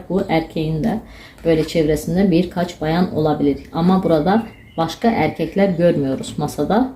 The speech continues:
bir sürü kadın var gördüğünüz gibi. Böyle bir labirent durumundan çıkmanız lazım. Bu bayanın düzgün bir şekilde karar vermesi lazım. Bu siz olabilirsiniz. Önde gidiyorsunuz.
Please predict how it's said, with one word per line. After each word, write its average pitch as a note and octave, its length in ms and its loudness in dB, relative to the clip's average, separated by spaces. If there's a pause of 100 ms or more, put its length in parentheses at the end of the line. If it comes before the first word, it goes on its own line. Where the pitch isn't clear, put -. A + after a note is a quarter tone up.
(100)
bir F3 120 0
sürü F3+ 320 2
kadın D3+ 400 -2
var - 200 -6
gördüğünüz D3 560 0
gibi. C4 400 2 (360)
Böyle F#3+ 240 6
bir A3 100 8
labirent F3+ 500 4
durumundan F#3+ 380 6
çıkmanız D#3+ 500 -2
lazım. D3 360 0
Bu F3+ 140 4
bayanın D#3 420 2
düzgün F#3 320 2
bir E3+ 60 2
şekilde C#3+ 420 -2
karar E3+ 300 2
vermesi C3+ 460 0
lazım. D3 400 4
Bu E3+ 60 -4
siz D3+ 240 -4
olabilirsiniz. D3 720 2
Önde D3+ 320 0
gidiyorsunuz. G3+ 720 4